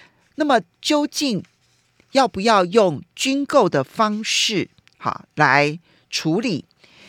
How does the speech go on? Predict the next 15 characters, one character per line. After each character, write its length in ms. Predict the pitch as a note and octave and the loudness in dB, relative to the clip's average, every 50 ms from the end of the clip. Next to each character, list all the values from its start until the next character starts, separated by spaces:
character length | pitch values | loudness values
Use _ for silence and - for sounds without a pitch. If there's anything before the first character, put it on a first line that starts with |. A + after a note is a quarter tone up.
| - _ _ | -20 _ _
结 200 | - - G3 A3 | -2 0 0 2
果 240 | A3 A3+ F3 D#3 C3 | 4 2 2 2 2
呢， 280 | C3 C#3 C3+ C3 C3+ - _ _ _ _ - - _ _ | 2 0 0 0 -2 -8 _ _ _ _ -20 -20 _ _
百 180 | - D#3 C#3+ D#3+ | -2 0 0 0
分 220 | - G#3 A3 G#3+ | 0 -2 -2 -2
之 260 | - - F#3+ G3+ G3 - _ _ | -2 -4 -4 -4 -6 -6 _ _
五 200 | - D#3+ C3 A2+ | -2 0 0 0
十 220 | - - - - D#3+ | 0 -2 -2 -2 -2
一 160 | F3 G3 F#3 | -4 -4 -2
点 180 | - F3 C#3 | 0 0 0
六 360 | A2 A#2 - F#3+ G3+ E3 C#3 C#3 | 0 0 0 2 2 2 0 -2
的 120 | - B2+ | -4 -4
民 240 | B2 B2 A#2+ B2 C3+ | -4 -4 -6 -6 -4
众 220 | - F#3 D#3+ D#3 | -2 -2 -4 -4
说， 420 | - - - G#3+ G3+ G3+ G3+ G#3 | -6 -2 0 2 2 2 2 -2